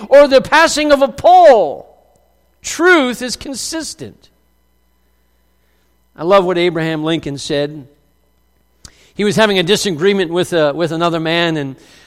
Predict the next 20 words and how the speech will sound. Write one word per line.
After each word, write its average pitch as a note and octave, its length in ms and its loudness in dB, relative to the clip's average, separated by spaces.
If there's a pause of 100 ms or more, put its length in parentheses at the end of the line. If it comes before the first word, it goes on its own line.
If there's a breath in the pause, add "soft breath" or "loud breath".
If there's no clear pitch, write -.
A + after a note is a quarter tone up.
(120)
Lincoln G3 640 0
asked G#3+ 380 0
the G#3+ 100 0
man, G#3+ 280 2
"How B3+ 240 2
many C#4 280 0
legs G3 500 0
does E3 200 -6
a G3 40 -8
cow F#3 440 0
have?" C#3 440 -2
And E3 120 -8
the F3 60 -4
man F#3 300 0
said, G3+ 200 -4
"Well, G3 200 0
of F#3+ 120 -4
course, A3+ 320 0
a F#3 60 -6
cow F#3+ 480 0